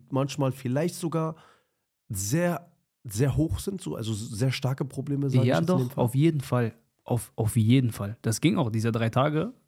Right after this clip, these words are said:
Speaker 2: waren auch Katastrophe für meine Psyche.
Speaker 1: Mhm.
Speaker 2: Also soziale Beziehungen haben sehr darunter gelitten.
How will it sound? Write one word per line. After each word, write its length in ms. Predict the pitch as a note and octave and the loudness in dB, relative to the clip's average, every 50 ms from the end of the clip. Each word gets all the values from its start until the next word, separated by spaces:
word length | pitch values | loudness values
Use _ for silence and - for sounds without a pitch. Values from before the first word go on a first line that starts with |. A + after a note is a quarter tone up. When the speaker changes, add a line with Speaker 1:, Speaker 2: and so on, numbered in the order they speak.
| _ _ | _ _
Speaker 2:
waren 320 | - A#2+ A2 A#2 B2+ A#2+ G#2 | -2 -2 2 2 2 2 2
auch 300 | G#2 A#2 G#2 G2 - - _ _ _ _ _ _ _ _ _ _ _ _ - | 0 -2 -4 -4 -10 -14 _ _ _ _ _ _ _ _ _ _ _ _ -10
Katastrophe 680 | - - - - - - - - B2 E3+ F3 - B2+ G#2 | -8 -8 -6 -6 -6 -6 -2 4 4 4 4 4 -2 -2
für 100 | - A2 | -2 -2
meine 180 | G#2+ G#2+ A2 | -2 -2 -2
Psyche. 360 | - - A2 G#2 A#2 F#2+ - _ _ - - | -2 -2 -4 -2 -2 -4 -8 _ _ -10 -6
Speaker 1:
Mhm. 240 | A#2 G#2 G#2 B2 C3+ _ _ _ _ _ _ _ _ _ _ _ | -4 -4 -4 -6 -8 _ _ _ _ _ _ _ _ _ _ _
Speaker 2:
Also 380 | - A2 G#2+ G#2 G#2 G#2+ G2+ - - _ _ _ _ _ _ _ _ _ _ _ _ _ _ - - - | -2 0 0 2 2 0 0 -2 -6 _ _ _ _ _ _ _ _ _ _ _ _ _ _ -20 -14 -4
soziale 480 | - A2 G#2 - - C#3 D3 C#3+ C#3+ | -4 -2 -2 2 4 4 4 4 2
Beziehungen 480 | B2+ A#2 - - D#3 D#3 D3+ C#3+ C3 A#2+ | 0 0 2 4 4 4 4 4 2 2
haben 200 | A#2+ A2 A2 G2+ | 2 0 -2 -4
sehr 300 | G2 G2 G2+ B2+ D#3 D3+ | -6 0 2 4 4 4
darunter 320 | A#2 A#2 A2+ A2 - G#2+ | 4 2 2 2 0 0
gelitten. 360 | G#2 G#2 G#2 G2+ - - - | -2 -2 -4 -6 -8 -10 -18